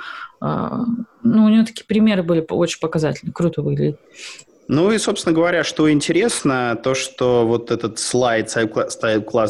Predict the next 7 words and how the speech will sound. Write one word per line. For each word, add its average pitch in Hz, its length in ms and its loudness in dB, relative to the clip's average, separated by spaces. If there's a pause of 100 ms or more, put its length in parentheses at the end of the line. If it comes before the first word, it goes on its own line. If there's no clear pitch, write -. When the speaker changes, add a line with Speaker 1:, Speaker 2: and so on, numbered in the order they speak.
Speaker 2:
derivation, 110 640 0
он 139 160 2
показывает, 113 640 0
собственно 101 360 -4
говоря, 101 200 0
как 104 280 -6
использовать, 95 680 -2